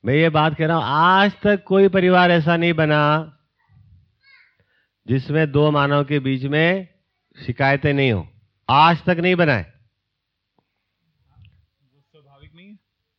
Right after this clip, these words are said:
Speaker 2: शिकायत।
Speaker 1: अब उसको स्वाभाविक मानते हैं।
Speaker 2: नहीं है या नहीं है?
Speaker 1: हाँ, वही ना, देखो यही होता है। एक छोटी सी बात मैं कर रहा हूँ, क्योंकि ये जो जितनी बातें हो रही हैं उसमें कई बार ऐसा लगता है कि क्या हो क्या रहा है ये।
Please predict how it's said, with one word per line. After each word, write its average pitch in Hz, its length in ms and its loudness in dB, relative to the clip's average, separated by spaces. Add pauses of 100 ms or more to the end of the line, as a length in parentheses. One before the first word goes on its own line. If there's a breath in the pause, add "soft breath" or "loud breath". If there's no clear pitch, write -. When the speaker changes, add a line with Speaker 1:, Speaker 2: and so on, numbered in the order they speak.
(760)
Speaker 2:
शिकायत। 131 400 -6 (540)
Speaker 1:
अब 139 120 0
उसको 185 200 -2
स्वाभाविक 185 400 2
मानते 185 320 0
हैं। 170 100 0
Speaker 2:
नहीं 190 180 -10
है 175 280 -8
या 190 80 -12
नहीं 117 240 -16
है? 98 120 -18 (140)
Speaker 1:
हाँ, 98 300 -4
वही 135 220 0
ना, 135 160 -2
देखो 101 280 -4
यही 139 200 0
होता 135 240 0
है। - 220 -8 (640)
एक 131 200 -6
छोटी 147 260 0
सी 175 100 2
बात 165 240 2
मैं 156 140 -2
कर 139 100 -2
रहा 117 80 -4
हूँ, 104 80 -6
क्योंकि 135 200 -6
ये 156 160 0
जो 156 180 0
जितनी 147 300 -2
बातें 156 300 0
हो 170 100 4
रही 160 160 2
हैं 135 160 0 (1120)
उसमें 143 300 0
कई 160 180 0
बार 170 160 2
ऐसा 165 160 2
लगता 165 220 -2
है 175 60 0
कि 170 120 -4
क्या 160 240 -4
हो 175 220 2
क्या 185 140 2
रहा 165 100 4
है 113 80 2
ये। 80 160 -8